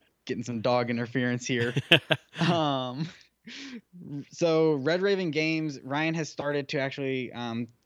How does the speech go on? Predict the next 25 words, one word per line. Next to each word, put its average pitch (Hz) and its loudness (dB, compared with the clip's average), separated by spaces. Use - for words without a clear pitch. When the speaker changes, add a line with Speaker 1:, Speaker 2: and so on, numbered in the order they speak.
Speaker 1:
make 143 2
a 185 0
few 160 0
lighter, 127 -2
uh, 135 2
games, 151 0
uh, 113 -2
largely 131 2
because 131 -2
he 135 -2
has 123 -2
a 117 -2
contract 139 -2
with 117 -6
Target 127 -2
to - -10
put - -6
some 120 -2
new 117 -2
games 117 0
out. 117 0
Um, - -16
this 143 0
is 147 2
not, 127 2